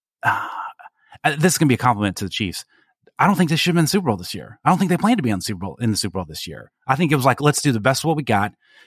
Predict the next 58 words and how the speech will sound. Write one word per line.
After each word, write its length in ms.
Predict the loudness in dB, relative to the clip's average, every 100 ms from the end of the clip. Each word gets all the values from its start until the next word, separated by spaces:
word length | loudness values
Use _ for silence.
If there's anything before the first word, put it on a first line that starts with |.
| _
and 260 | 0 2 2
let's 140 | 2
kinda 180 | 2 0
retool 420 | 0 -2 0 2
our 100 | 4
offense, 460 | 2 2 0 0 0
and 140 | 0
then 200 | 2 0 -4 _ _
next 280 | 0 2 2
year 80 | 0
we'll 120 | 0
be 120 | 0
really 320 | 0 2 4 2
aggressive. 540 | 2 0 0 -4 -6 -14 _ -2
We'll 240 | 0 0 -4
replace, 640 | 0 0 0 0 0 0
uh, 220 | -2 -2
the 140 | -2 -2
Tyreek 400 | 0 2 2 0
position 360 | 0 0 0
or 40 | -2
something, 260 | 0 -2
something 300 | 0 2 4
more 160 | 4 2
affordable 540 | 0 2 2 2 -2 -4 -12 -6
and 80 | -2
cost 240 | 0 0
conscious 380 | 4 2 2 0
that 120 | -2
can 120 | -2 -2
get 140 | 0
us 180 | -2 -4
into 260 | -4 -2
the 80 | -4
future." 340 | -6 -2 0 -2 -8 -8 -2
I 100 | 2
don't 220 | 2 0
think 220 | -2 0
they 160 | 2 2
intended 540 | 2 0 2 0 -2
to 140 | -8
do 300 | -8 -4 -2 0
that 220 | -4 -6
this 260 | -10 -10 -10
year, 300 | -6 -6 -6 _ _ 0
but 160 | 2 4
yet 140 | 2
here 180 | 2 2
they 100 | 2
are. 140 | 4
And 80 | 2
I 20 |
think 160 | 2 0
it's 100 | -2
testament 300 | -4 -4 -4
to 60 | -4
Andy 160 | -4
Reid 260 | -4 -6